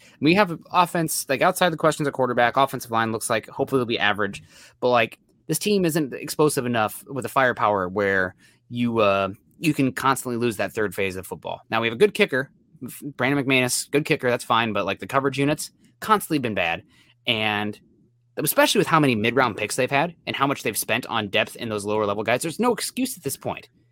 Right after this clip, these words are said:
for the special teams to be this bad. And I think Vic sing-, uh, singled him out today as well. So, uh,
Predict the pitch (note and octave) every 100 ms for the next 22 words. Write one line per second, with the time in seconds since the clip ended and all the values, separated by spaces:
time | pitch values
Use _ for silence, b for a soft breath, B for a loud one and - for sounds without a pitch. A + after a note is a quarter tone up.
0 | _ - D3+ - D3+ B2 C3+ B2 A2+ A2
1 | A#2 A2 A#2 F#2+ F2 - _ A#2+ E3 D3+
2 | D#3+ D#3+ D#3 - A2 - C3 A2+ G#2 G2+
3 | - G2+ F2+ - b b b - G2+ G#2+
4 | F#2+ - G#2+ G2 G2 F2